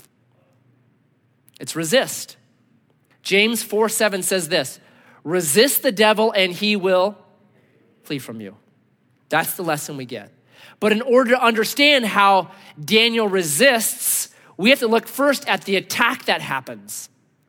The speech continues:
Because you and I that are followers of Jesus, you gotta know this. There's an enemy who's gonna attack us. And he attacks in body, mind, and spirit. Attacks those three areas of the human psyche.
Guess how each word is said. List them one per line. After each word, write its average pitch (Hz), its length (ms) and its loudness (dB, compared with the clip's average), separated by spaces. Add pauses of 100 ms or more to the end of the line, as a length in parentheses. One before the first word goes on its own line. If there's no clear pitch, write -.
(840)
Because 180 320 0
you 277 140 4
and 277 80 6
I 214 260 6
that 202 140 0
are 185 100 2
followers 226 440 2
of 156 80 -6
Jesus, 165 580 -2
you 156 140 -10
gotta 214 180 2
know 240 180 2
this. 135 420 -6 (600)
There's 151 160 -6
an 208 80 -2
enemy 202 380 -6 (960)
who's 160 120 -10
gonna 170 160 -6
attack 170 320 -8
us. - 360 -18 (600)
And 202 120 0
he 220 60 4
attacks 247 500 0
in 180 240 -4
body, 190 500 0 (460)
mind, 196 480 0
and 180 180 -10
spirit. 135 400 -6 (300)
Attacks 156 320 -4
those 143 200 -8
three 226 340 -2
areas 190 420 0
of 156 80 -8
the 151 100 -10
human 151 340 -10
psyche. 117 440 -14